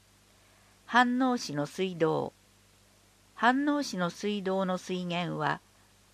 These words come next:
荒川水系に連なる入間川をはじめとする複数の河川からの取水が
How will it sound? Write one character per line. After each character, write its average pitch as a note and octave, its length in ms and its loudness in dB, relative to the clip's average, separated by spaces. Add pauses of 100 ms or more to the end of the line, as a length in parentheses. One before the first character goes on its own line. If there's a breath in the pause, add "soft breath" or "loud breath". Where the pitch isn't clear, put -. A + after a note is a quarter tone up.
荒 A3+ 240 8
川 B3+ 280 4
水 B3 280 -4
系 E3+ 280 2
に C#3+ 280 -6
連 F3 240 0
な F3 140 0
る C#3 240 -2 (240)
入 G3+ 240 2
間 A3+ 140 0
川 G#3+ 360 4
を F#3+ 80 0
は E3+ 160 0
じ G3+ 120 -4
め G3 120 0
と - 160 -8
す - 180 -6
る D3 220 -4 (400)
複 - 260 -4
数 C4 300 -2
の D#3+ 160 2
河 G#3+ 160 2
川 F#3 280 0
か D3+ 140 -6
ら D3 140 4
の C#3 140 -4
取 - 160 -12
水 F3 340 -6
が D3+ 260 0